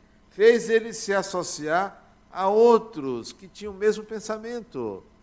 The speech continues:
mudar. Quando ele foi preso, não esboçou nenhuma reação contra os soldados, porque ele estava ali contra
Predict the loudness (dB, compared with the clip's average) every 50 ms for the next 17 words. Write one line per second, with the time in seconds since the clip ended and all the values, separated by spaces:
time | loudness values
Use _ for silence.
0 | _ _ _ _ _ _ _ _ -18 -16 -14 -14 -14 -12 -10 -8 -6 -4 -4 -6
1 | -6 -8 -14 _ _ _ _ _ _ _ _ _ _ _ _ _ _ _ _ _
2 | _ _ _ _ _ _ _ _ _ _ _ _ _ _ _ _ _ _ _ _
3 | _ _ _ _ _ _ _ _ _ _ _ _ -2 2 4 6 6 6 4 2
4 | 2 0 0 2 4 6 6 6 4 2 -2 -8 -10 -10 -14 _ _ _ _ _
5 | _ _ _ _ _ _ -18 -16 -14 -12 -12 -12 -12 -10 -8 -6 -6 -6 -6 -8
6 | -8 -8 -8 -8 -10 -14 _ _ _ _ _ _ _ _ _ _ -18 -16 -12 -6
7 | -4 -4 -4 -4 -4 -8 -10 -4 0 2 2 2 2 0 -4 -4 -2 0 0 0
8 | 0 -2 -6 -8 -8 -10 -10 -14 _ -6 -2 0 2 2 2 0 -2 -6 -10 -6
9 | -4 -2 -2 -2 -4 -6 -10 -16 _ _ _ _ _ _ _ _ _ _ _ -16
10 | -16 -14 -12 -10 -10 -10 -10 -6 -4 -2 -2 -2 -2 -4 -10 -18 -20 -20 _ _
11 | _ _ _ -14 -14 -10 -4 -4 -4 -4 -4 -8 -8 -6 -6 -6 -6 -6 -6 -4
12 | -4 -6 -6 -6 -6 -6 -6 -6 -6 -6 -6 -8 -8